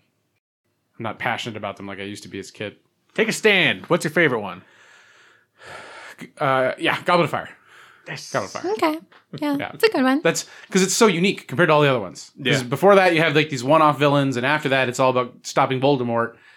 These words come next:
Speaker 3: Hmm.
Speaker 2: It's
Speaker 1: Book
Speaker 2: at
Speaker 1: f-,
Speaker 2: a unique point
Speaker 1: book
Speaker 2: in the
Speaker 1: four is at, yeah,
Speaker 2: series.
Speaker 1: this really weird conflux point, and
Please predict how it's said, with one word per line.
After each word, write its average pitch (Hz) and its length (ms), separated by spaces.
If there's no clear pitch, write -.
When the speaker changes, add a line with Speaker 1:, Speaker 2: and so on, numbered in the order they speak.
Speaker 3:
Hmm. 226 220
Speaker 2:
It's - 60
Speaker 1:
Book 160 80
Speaker 2:
at 165 80
Speaker 1:
f-, 151 60
Speaker 2:
a 135 60
unique 143 340
point 117 300
Speaker 1:
book 175 100
Speaker 2:
in 110 40
the - 60
Speaker 1:
four 175 240
is 143 120
at, 147 100
yeah, 151 120
Speaker 2:
series. 123 60
Speaker 1:
this 117 160
really 143 240
weird 135 360
conflux 131 680
point, 123 360
and 113 500